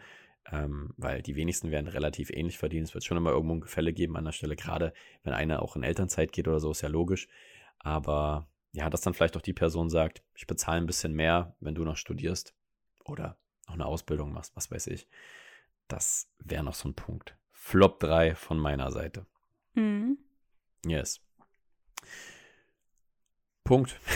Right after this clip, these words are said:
Speaker 1: <laughs> Punkt. Punkt bis hierhin. Was noch ansteht,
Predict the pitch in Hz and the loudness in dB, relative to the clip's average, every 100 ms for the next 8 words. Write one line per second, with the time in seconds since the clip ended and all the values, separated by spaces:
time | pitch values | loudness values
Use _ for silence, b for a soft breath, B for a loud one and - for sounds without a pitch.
0 | - 160 - 147 - 107 139 131 113 - | 10 10 12 8 8 4 8 8 6 -8
1 | - 117 120 107 95 101 104 117 - B | 2 4 4 2 4 6 8 6 2 B
2 | B B B B B - - 78 107 - | B B B B B -18 4 8 10 8
3 | - 90 90 - _ - 104 - 90 82 | 0 4 4 2 _ 4 4 4 4 4